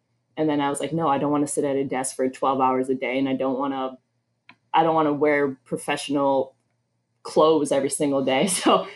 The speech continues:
I actually had no idea what I wanted to do. I knew, I switched to health sciences and thought maybe I wanted to be an athletic trainer, started observing there. And I quickly realized that is not what I was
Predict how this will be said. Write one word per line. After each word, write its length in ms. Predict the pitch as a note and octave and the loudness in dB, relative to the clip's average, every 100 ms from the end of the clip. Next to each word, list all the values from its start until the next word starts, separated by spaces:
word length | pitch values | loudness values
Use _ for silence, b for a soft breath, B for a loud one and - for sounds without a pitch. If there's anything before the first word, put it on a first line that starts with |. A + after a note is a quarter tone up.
| B B - | B B 4
I 100 | G3+ | 4
actually 260 | G#3+ A3 | 6 4
had 100 | F3+ | 6
no 140 | F3 E3 | 6 4
idea 240 | D#3+ E3 | 6 4
what 140 | D#3 | 4
I 40 | D3 | 4
wanted 260 | D3 D3 D3 | 2 2 -2
to 80 | |
do. 160 | D3+ D#3+ | 0 0
I 60 | D#3 | 2
knew, 300 | D#3+ D#3+ D#3+ | 0 2 2
I 100 | D#3+ | 2
switched 400 | - F#3+ F3+ - | 2 -2 -2 0
to 320 | F3+ E3+ E3+ | 4 6 4
health 220 | F3 E3 | 4 2
sciences 560 | - D3 D3+ D3+ D#3 D3+ | 2 0 0 0 0 0
and 280 | D3 C#3 C#3+ - _ _ _ _ _ | -2 -2 -4 -10 _ _ _ _ _
thought 160 | F3 E3+ | 0 4
maybe 260 | D#3+ D#3 | 4 4
I 60 | D3+ | 2
wanted 240 | D3 C#3+ | 2 0
to 80 | D3 | -2
be 140 | C#3+ | -2
an 100 | D3 | -2
athletic 340 | C#3 - D3 C3+ | -2 -2 -2 -2
trainer, 500 | - D3 D3 C#3+ C#3+ _ _ _ | -4 -2 0 -2 -4 _ _ _
started 320 | - F3+ D#3+ | 4 4 4
observing 440 | E3 C#3+ D3+ D3+ D3 | 2 2 2 4 2
there. 240 | C#3+ C#3 | 2 2
And 100 | C#3 | 0
I 100 | C3+ | -2
quickly 640 | - C#3+ - C#3+ C#3+ C#3+ - _ _ | -4 -4 0 0 0 -2 -6 _ _
realized 460 | D#3+ D3 C#3+ C3+ D3 | -2 0 2 0 0
that 120 | C#3 | -2
is 160 | C3+ | -2
not 240 | C#3+ C3+ C3+ | 2 2 2
what 120 | C3+ | 2
I 120 | C3+ | 2
was 240 | C#3 C#3 | 2 -4